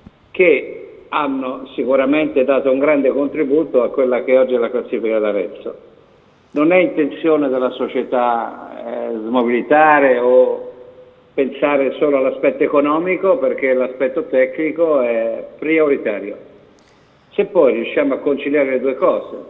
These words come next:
vedi il caso Benucci come fatto a luglio, che l'abbiamo ceduto all'Empoli e che ce l'ha lasciato in prestito, ecco, questa è un'operazione sulla quale da tempo sto lavorando.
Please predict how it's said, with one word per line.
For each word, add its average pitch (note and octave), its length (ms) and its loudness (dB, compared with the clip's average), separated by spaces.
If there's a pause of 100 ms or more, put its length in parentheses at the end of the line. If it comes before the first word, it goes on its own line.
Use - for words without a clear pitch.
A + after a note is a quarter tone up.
(960)
vedi C3 300 0
il - 80 -4
caso C3 340 -2
Benucci C3+ 540 0
come A#2+ 240 -6
fatto B2+ 260 -4
a A#2+ 40 2
luglio, A#2 580 0
che A2 560 -2
l'abbiamo A#2 600 0
ceduto B2 340 0
all'Empoli A#2+ 540 0
e G2+ 60 -6
che A2+ 160 -8
ce A#2 120 -6
l'ha A#2 100 -2
lasciato A#2+ 500 -2 (420)
in - 200 -6
prestito, D3+ 800 4
ecco, B2 320 2
questa D3+ 500 0 (400)
è D3 140 -2
un'operazione F#3 840 2
sulla C#3+ 160 0
quale C#3 580 -2 (140)
da B2+ 220 -4
tempo E3 340 2
sto C3 160 -2
lavorando. B2 560 0